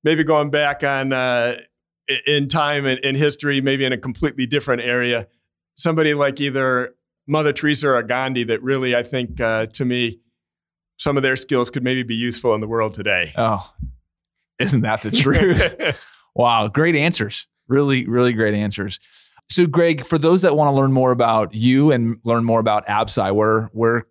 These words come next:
Speaker 2: where can they go to, to, to find out more?
Speaker 1: Uh, well, Absci, we certainly do have a website.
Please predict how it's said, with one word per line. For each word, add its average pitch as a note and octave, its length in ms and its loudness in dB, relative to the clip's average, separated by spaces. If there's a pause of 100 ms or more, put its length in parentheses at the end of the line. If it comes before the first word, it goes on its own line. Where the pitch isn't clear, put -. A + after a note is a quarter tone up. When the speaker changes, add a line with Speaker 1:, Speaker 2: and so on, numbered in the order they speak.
Speaker 2:
where C3+ 140 2
can C#3 120 2
they A#2 120 2
go F#2+ 400 -2
to, G#2 200 -2
to, - 160 -8 (100)
to G2+ 100 -12
find G2 240 -2
out E2+ 160 -4
more? F2 260 -12 (440)
Speaker 1:
Uh, D3 320 0
well, D3+ 280 0
Absci, E3 560 0
we D#3 340 -2 (280)
certainly D3 380 0
do C#3 160 0
have C#3+ 160 0
a C#3 40 -2
website. A#2 760 -2